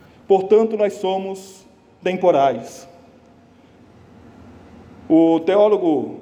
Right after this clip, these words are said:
alemão Werner de Boer nos ajuda a compreender melhor disso, isso. Ele diz: "João Batista, o evangelista, falam de ser da terra, sublinhando mais uma vez esse ser.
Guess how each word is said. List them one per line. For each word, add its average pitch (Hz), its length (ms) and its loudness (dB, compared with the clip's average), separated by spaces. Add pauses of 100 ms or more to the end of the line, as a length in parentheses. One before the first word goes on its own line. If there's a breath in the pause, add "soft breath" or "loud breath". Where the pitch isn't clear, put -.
alemão 160 480 2
Werner 180 260 2
de 156 140 -4
Boer 180 180 -2
nos 175 180 -6
ajuda 156 600 -2
a 147 80 -4
compreender 170 440 -2
melhor 160 320 2
disso, 175 400 -10
isso. 214 300 -4
Ele 180 140 -4
diz: 190 360 -10 (380 loud breath)
"João 220 320 0
Batista, 226 560 -4
o 190 260 -2
evangelista, 190 680 -2
falam 220 340 0
de 196 140 -8
ser 262 360 0
da 214 120 2
terra, 220 400 -2
sublinhando 220 580 -2
mais 240 260 2
uma 220 200 0
vez 208 280 0
esse 233 220 -4
ser. - 720 -2